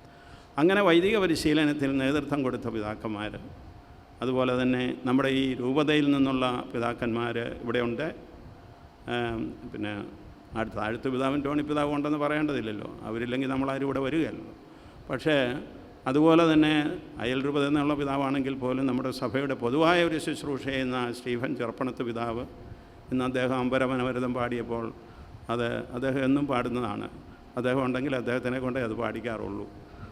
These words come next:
അപ്പോൾ അങ്ങനെ നമ്മളെല്ലാവരും എലവേറ്റഡായി തീർന്നു എന്ന് നമുക്കറിയാവുന്നതാണ്. അതുപോലെ തന്നെ ഇവിടെ ഔഗീൻ മാർ കുര്യാക്കോസ് തിരുമേനി വന്നിട്ടുണ്ട്. ഇതൊരു എക്യുമെനിക്കലായിട്ടുള്ള അടുപ്പം മാത്രമല്ല,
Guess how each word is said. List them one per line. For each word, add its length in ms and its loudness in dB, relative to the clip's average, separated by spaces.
അപ്പോൾ 180 0
അങ്ങനെ 600 4
നമ്മളെല്ലാവരും 1040 4
എലവേറ്റഡായി 880 4
തീർന്നു 520 0
എന്ന് 520 -2
നമുക്കറിയാവുന്നതാണ്. 920 -4
അതുപോലെ 360 4
തന്നെ 160 2
ഇവിടെ 560 -2
ഔഗീൻ 580 0
മാർ 180 0
കുര്യാക്കോസ് 640 0
തിരുമേനി 320 0
വന്നിട്ടുണ്ട്. 560 -4
ഇതൊരു 180 4
എക്യുമെനിക്കലായിട്ടുള്ള 960 6
അടുപ്പം 280 4
മാത്രമല്ല, 680 2